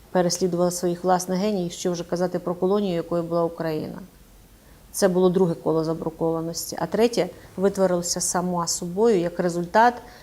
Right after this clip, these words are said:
цієї подвійної біди. І тут я хотіла просто наголосити, бо мені здається, це надзвичайно актуальним.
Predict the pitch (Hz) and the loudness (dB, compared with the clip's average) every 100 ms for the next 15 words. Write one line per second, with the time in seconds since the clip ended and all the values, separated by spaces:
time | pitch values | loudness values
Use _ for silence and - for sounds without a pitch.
0 | - - 185 190 185 185 170 170 185 180 | -14 -4 2 4 4 2 -2 0 0 2
1 | 175 170 170 165 160 - - - 196 185 | 0 -2 -2 -4 -4 -6 -6 -6 -2 -2
2 | 185 180 175 180 190 - 185 180 185 180 | -4 -4 -4 -4 -8 -6 -4 -2 -2 -2
3 | 311 190 170 185 196 185 180 180 175 180 | -2 -2 -2 -4 -2 0 -2 -2 -4 -2
4 | 175 175 208 190 185 175 175 180 156 143 | 0 0 4 2 2 -2 0 2 2 0
5 | 151 | -6